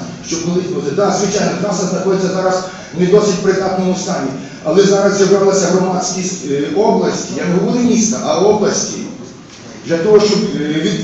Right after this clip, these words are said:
відреставрувати, відремонтувати ту трасу. Це єдина траса, вдумайтеся, в нас, в Західному регіоні. А в межах України це єдиний такий є унікальний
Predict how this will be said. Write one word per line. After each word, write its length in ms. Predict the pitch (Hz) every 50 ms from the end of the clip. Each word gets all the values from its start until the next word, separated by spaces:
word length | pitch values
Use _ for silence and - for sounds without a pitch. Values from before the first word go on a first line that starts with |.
| - -
відреставрувати, 760 | 139 160 165 - - 196 185 196 180 180 190 190 190 190 185
відремонтувати 680 | 180 180 185 190 190 180 - - 196 190 185 180 175 165 170
ту 180 | 170 170 165
трасу. 240 | 156 151 - - - - - - - - - - - -
Це 60 | 185
єдина 400 | 208 202 196 226 262 233 208 -
траса, 360 | - 214 214 214 - - - 214 -
вдумайтеся, 600 | - 220 208 180 - - - - - - - - - - - - - - - - 156
в 40 |
нас, 380 | 190 208 202 - - - - - - -
в 20 | -
Західному 520 | 180 196 190 190 202 180 185 190 190 185
регіоні. 600 | 185 180 175 190 180 185 175 147 120 117 110 92 - - - - - - - - - - - - - - - - - -
А 80 | - 147
в 160 | 170 180 196
межах 420 | 226 240 220 180 190 180 - - 190 180 175
України 580 | 170 190 190 - - 269 269 240 202 - - -
це 60 | - 185
єдиний 460 | 190 202 202 226 233 226 226 226 226
такий 240 | 190 - - - -
є 220 | 175 202 190 175 175
унікальний 540 | 180 185 180 - 190 190 202 196 202 196